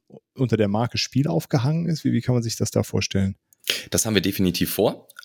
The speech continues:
Speaker 2: aber, ähm, das wollen wir natürlich auch gar nicht alleine machen, sondern auch die Content-Kreatoren dazu einladen,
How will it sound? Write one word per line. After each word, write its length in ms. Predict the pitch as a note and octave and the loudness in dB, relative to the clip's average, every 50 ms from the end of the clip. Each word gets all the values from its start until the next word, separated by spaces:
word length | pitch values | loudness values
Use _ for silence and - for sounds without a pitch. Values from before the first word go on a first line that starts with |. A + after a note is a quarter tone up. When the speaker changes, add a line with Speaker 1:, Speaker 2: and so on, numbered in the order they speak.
| _ - | _ -2
Speaker 2:
aber, 520 | F#2+ G2 G#2 G#2+ A2 G#2+ A2 G#2 - - | 0 0 2 2 2 0 0 -2 -2 0
ähm, 800 | G2 F#2 F#2+ F#2+ F#2+ F#2+ F#2 F#2+ F#2 F2 - A#1 A#1 A#1+ - - - | 0 2 2 2 0 0 -2 -2 -4 -4 -6 -8 -10 -10 -10 -8 -4
das 360 | - F2 - - - - _ _ _ _ - | -2 -2 -2 -2 -4 -8 _ _ _ _ -10
wollen 760 | - G#1 - D#2+ D#2 D#2 F2 G2 G#2 A#2+ D3 E3+ F#3 G#3 G#3+ _ _ _ _ | -8 -8 -8 -6 -4 -2 0 2 2 0 0 -4 -8 -12 -14 _ _ _ _
wir 260 | - E2 F2 F#2+ F#2+ | -6 -2 0 2 2
natürlich 380 | G2 F#2+ F2+ - G2+ F2 - - | 2 0 0 0 0 -2 -2 -2
auch 140 | E2 - - | -6 -4 -2
gar 140 | E2 E2 E2 | -2 -2 -2
nicht 160 | D#2 - D#2 | -2 -4 -4
alleine 260 | D#2 D#2 D2+ D2+ D2+ | -4 -2 -2 -2 0
machen, 300 | D2+ E2+ G2 - D#2+ D2 - _ _ | 0 0 0 -2 -4 -10 -12 _ _
sondern 380 | - - D#2 D2+ D2 D#2 D#2 | -8 -4 -2 -2 0 -2 -2
auch 320 | - - D#2+ D#2+ D#2 - - | -4 -2 -2 -2 -2 -2 -2
die 160 | - D#2 D2+ | -6 -6 -4
Content-Kreatoren 760 | D2+ - E2+ E2 - E2 D#2 - - E2 E2 - E2+ E2+ E2 | -2 0 0 0 0 -2 -2 -2 0 0 0 0 -2 -2 -4
dazu 320 | D#2 D#2 - - A#2+ - - | -2 -4 -4 -4 -4 -2 0
einladen, 720 | G2 G#2+ A#2 G#2 E2 D2+ D2+ D#2 D2+ E2 F#2+ A#2 A#2 | 0 0 0 0 0 0 0 -2 -2 -4 -4 -6 -6